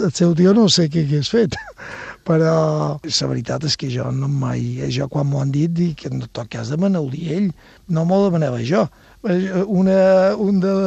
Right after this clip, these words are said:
la tele d'aquí em va dir a veure si, si ja li havia dit a en, en Rafael, dic: «Hombre, supos que tu no li dius en el teu jefe que necessita que te canviïn, no?»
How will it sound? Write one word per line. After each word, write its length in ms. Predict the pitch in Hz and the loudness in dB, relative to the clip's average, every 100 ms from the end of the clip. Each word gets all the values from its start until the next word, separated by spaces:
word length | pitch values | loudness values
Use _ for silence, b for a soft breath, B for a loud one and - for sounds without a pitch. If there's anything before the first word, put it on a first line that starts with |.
| 185 | 0
la 220 | 180 180 | -2 -2
tele 300 | 165 190 185 | 0 0 2
d'aquí 240 | 180 170 196 | 0 0 0
em 140 | 185 | 2
va 80 | 190 | 2
dir 200 | 190 185 | 2 2
a 40 | 175 | 0
veure 300 | 180 175 170 | 2 0 -2
si, 480 | 185 180 180 180 156 B B B | -2 0 2 0 -2 B B B
si 200 | - - | -10 -4
ja 140 | 160 190 | 2 2
li 140 | 190 | 2
havia 240 | 185 185 180 | 2 0 2
dit 320 | 190 185 175 | 0 0 0
a 120 | 180 180 | 2 2
en, 140 | 180 175 | 2 0
en 100 | 175 | -2
Rafael, 380 | 175 180 185 180 | -2 0 0 0
dic: 220 | 165 151 | -4 -4
«Hombre, 320 | 147 147 160 185 B B | -4 -4 -4 -6 B B
supos 500 | - - 170 226 - | -10 -6 0 0 0
que 100 | 180 | -4
tu 140 | 143 175 | -2 -2
no 140 | 165 | 0
li 140 | 156 151 | -2 -2
dius 240 | 156 151 143 | -2 -2 -4
en 80 | 156 | -4
el 80 | - | -6
teu 220 | 151 151 | -6 -6
jefe 320 | 151 147 147 | -6 -6 -6
que 140 | 135 147 | -6 -6
necessita 460 | 147 123 151 139 131 | -4 -4 -6 -8 -8
que 80 | 143 | -6
te 140 | 139 | -8
canviïn, 460 | 131 135 185 247 180 | -6 -2 0 2 2
no?» 140 | 165 | 0